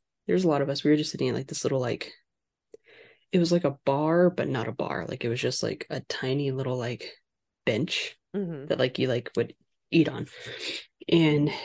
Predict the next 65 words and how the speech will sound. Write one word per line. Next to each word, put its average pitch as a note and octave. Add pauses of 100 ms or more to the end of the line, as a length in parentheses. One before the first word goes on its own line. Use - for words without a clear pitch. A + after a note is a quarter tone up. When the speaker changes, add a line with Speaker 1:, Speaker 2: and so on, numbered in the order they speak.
(240)
Speaker 1:
it's -
kinda F#3
like E3
a C#3+
free-for-all. A#2+
So, -
like, B2+
everybody B2+
else G#2
was -
just C3
kinda A2+
coming A#2
up. - (500)
And -
I C3
was -
sitting G#3
there, C#3+
and C#3+
this, -
like, C3
couple E3+
came C#3+
over C#3
and B2+
sat -
down, B2+
and C#3+
this C3+
guy, C#3+
like, G3
kept, E3+
like, B2+
staring E3
at -
me. -
And E2+
I'm D3
sitting F#3
there, F3
and D#3+
I'm E3
like, - (640)
kinda F3+
looked F3
over, F3
he's E3+
like, C#3
"Is D3
that F#3+
a A#3+
Preds C#3
hat?" F#3+ (1120)
And F3
I F3
was F3
like, D#3+
"Yeah." E3 (320)
And F3
he F3
goes F3+
to -
unzip E3
his, -